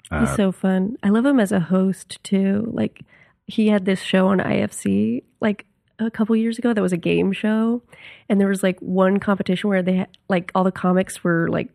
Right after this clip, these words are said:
Speaker 1: holding puppies, and I don't know if they had to, like, make the puppies sad or something. Maybe I'm, this is a fever dream I had, <laughs> but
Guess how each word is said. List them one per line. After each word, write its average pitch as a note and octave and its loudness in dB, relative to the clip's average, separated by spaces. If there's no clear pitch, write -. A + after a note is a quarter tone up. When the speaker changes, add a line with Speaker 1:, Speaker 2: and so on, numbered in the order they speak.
Speaker 1:
holding F#3 0
puppies, G#3 0
and G3+ 4
I F#3+ 4
don't G3 4
know G#3 4
if G3 -4
they G#3 0
had F#3 2
to, F3+ 0
like, E3+ -2
make F3 0
the F#3 -2
puppies F3 -4
sad F3+ -2
or F3 -4
something. - -4
Maybe A#3+ 6
I'm, F3+ 4
this F#3 4
is F3 2
a E3 4
fever F#3 2
dream D3 0
I F3 2
had, E3+ 0
<laughs> - 0
but D#4 8